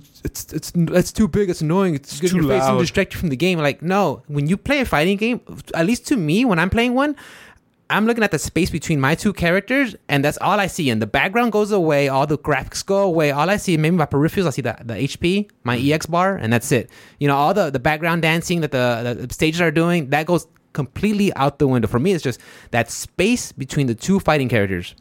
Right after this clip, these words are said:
Speaker 2: Mm-hmm.
Speaker 1: you know? So when people say, "Oh, it's gonna be distracting," like, no.
Speaker 2: They don't complain about the announcer and, like, um, fucking Killer Instinct at all?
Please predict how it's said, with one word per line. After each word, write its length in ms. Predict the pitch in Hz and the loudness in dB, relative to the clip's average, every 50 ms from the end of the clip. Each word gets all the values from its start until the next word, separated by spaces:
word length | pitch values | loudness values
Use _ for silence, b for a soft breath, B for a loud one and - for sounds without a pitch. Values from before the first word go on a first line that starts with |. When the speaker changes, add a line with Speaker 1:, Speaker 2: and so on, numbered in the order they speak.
| _ - | _ -12
Speaker 2:
Mm-hmm. 200 | 110 110 95 95 | -8 -6 -4 -2
Speaker 1:
you 80 | 104 120 | 0 2
know? 180 | 113 113 123 - B B B B B | 2 2 0 0 B B B B B
So 220 | B - 175 156 160 | B 0 0 2 2
when 160 | 170 180 165 | 0 0 0
people 200 | - 220 208 220 | -2 -2 0 0
say, 80 | 202 202 | 0 0
"Oh, 120 | 202 220 220 | 0 0 0
it's 220 | 180 190 - - | -2 -4 -6 -2
gonna 100 | 214 196 190 | -2 0 0
be 80 | 214 | 0
distracting," 420 | 160 160 - - 160 160 - 117 117 | -2 -4 -2 -2 -2 -2 -2 -6 -8
like, 100 | 127 147 | -6 -4
no. 300 | 151 147 147 151 156 156 - - - - - _ _ _ - | -2 -2 -2 -2 -2 -6 -8 -14 -20 -20 -20 _ _ _ -2
Speaker 2:
They 80 | 117 120 | 0 2
don't 160 | 127 131 123 | 2 2 0
complain 280 | - 120 127 123 123 | 0 0 2 2 4
about 220 | 117 110 117 113 - | 4 4 2 2 2
the 80 | 110 | 0
announcer 440 | 107 101 101 104 117 117 - 123 117 | 0 2 4 4 4 2 2 0 0
and, 120 | 113 107 104 | 2 2 2
like, 160 | 95 92 87 - _ _ _ _ - - | 0 0 -2 -6 _ _ _ _ -6 -4
um, 540 | 98 98 98 92 90 90 87 87 87 87 - | -2 0 0 0 0 0 -2 -4 -4 -6 -8
fucking 800 | - 113 110 110 107 98 98 95 92 92 92 90 92 95 101 104 - | -4 -6 -4 -2 -2 -2 -2 -2 -2 -4 -4 -6 -6 -8 -10 -6 2
Killer 200 | 117 117 117 123 | 2 4 4 4
Instinct 440 | 131 - - 143 139 135 131 - | 2 0 0 -2 -2 -2 -4 -4
at 100 | 135 135 | -4 -2
all? 240 | 139 139 135 135 127 | -2 0 -2 -4 -6